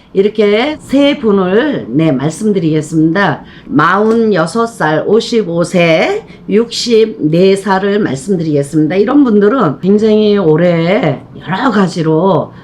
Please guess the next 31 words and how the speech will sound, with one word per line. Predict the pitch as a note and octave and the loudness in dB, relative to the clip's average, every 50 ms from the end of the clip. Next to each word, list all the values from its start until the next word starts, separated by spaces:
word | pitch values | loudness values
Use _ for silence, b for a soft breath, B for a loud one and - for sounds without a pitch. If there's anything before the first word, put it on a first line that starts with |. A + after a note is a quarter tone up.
| B B | B B
문제성이 | - D3+ E3+ F#3+ G3+ G3+ A#3 A#3 - - G3+ F#3+ G3 F#3+ F3+ | -2 0 2 2 2 2 0 -2 -2 -4 -4 -4 -2 -4 -6
좀 | - F#3 F#3 F#3 | -6 -6 -6 -6
많다고 | D#3+ C#3+ C3 B2+ - G#3+ A3+ A3+ A3+ - | -6 -6 -8 -10 -8 -6 -4 -4 -4 -2
보시면 | D#3 D3 C#3 - G3+ F#3 D#3+ D#3+ D3 | -2 -4 -4 -4 -4 -2 -2 -2 -2
돼요. | B2+ B2 B2+ B2+ B2 B2+ C3+ B2 | -4 -6 -8 -6 -6 -6 -8 -8
그래서 | A#2+ A#2 - - G3 A#3+ A#3+ B B B B B B | -8 -12 -12 -10 -8 -8 -8 B B B B B B
달달이 | - - D#3+ F3 F3+ F#3+ G#3 G#3 F#3+ E3+ D#3+ D#3+ E3 F3+ E3+ E3 | -8 -4 -2 -2 0 0 -2 0 0 0 0 0 0 -2 -6 -8
조금 | - - - A3+ A3+ A3 - D#3 C#3+ D3+ F3+ A3 C4 D#4 D#4 - | -8 -6 -6 -6 -6 -4 -2 -2 0 2 2 2 0 0 -4 -4
좋은 | - F#3 F#3+ G#3 G#3 G#3+ | -4 0 2 2 2 2
달을, | G3+ F#3 F3 F#3 F#3+ B B B B | 0 0 -2 -2 -6 B B B B
한 | - C4+ C4+ C4 | -4 0 0 0
달이 | C#4 D4+ A#3 A#3 - | 0 0 -4 -4 -4
크면 | - A3+ A3 G3+ G#3 | -2 -2 0 0 0
한 | A3 A3 A3 B3 A#3 | 0 0 0 0 0
달이 | G#3 G3 G3 G#3 | 0 0 0 0
작고 | - - B2+ C3 - - - B2+ C#3 D3+ | -2 -4 -6 -6 -8 -8 -4 -2 -2 -2
한 | E3+ F3+ A#3 A3+ | -2 -2 -2 -2
달이 | G#3 G#3 G3+ G3+ G3+ | 0 0 -2 -2 -4
크면 | - G#3 G#3 - | -6 -6 -4 -4
한 | F#3 F#3+ G#3+ A3+ | -2 -2 -2 -2
다리가 | G3+ F#3+ F#3 F#3 D#3+ E3+ F3+ | -2 -4 -4 -4 -6 -6 -8
작다, | - D3+ - - - - - - D3+ C3+ C3 C#3+ D#3+ | -8 -10 -16 -18 -20 -18 -10 -8 -6 -2 -2 -2 -2
이렇게 | - E3 A#3 - D4+ C4+ | -2 -4 -6 -6 -8 -6
보시면 | F#3+ F#3+ - - F3+ F3 D#3+ C#3+ | -6 -6 -6 -6 -6 -4 -4 -4
돼요. | B2 A#2 A#2+ B2+ B2 B B B B B B B | -4 -6 -10 -10 -12 B B B B B B B
그래서 | B D#3 - G#3 | B -4 0 2
이런 | G#3 F3+ E3+ F#3 G#3 A3 | 2 2 0 -2 -4 -4
분들은 | A3 G3+ F#3 E3+ E3 F3 E3+ E3+ D#3 | -4 -4 -4 -4 -4 -4 -4 -2 -2
유월 | E3 F#3+ A#3 C4 C4 C4 | -2 -2 -2 -2 -4 -4
달에 | G#3 E3+ C#3 C#3 C#3 D3 D#3 D#3 | -4 -4 -2 -2 -2 -4 -4 -6
조금 | - - G3+ G#3+ G#3+ - D3+ C3+ C#3+ D3+ D#3 C3+ | -8 -8 -8 -8 -6 -6 -4 -2 -2 -2 -2 -4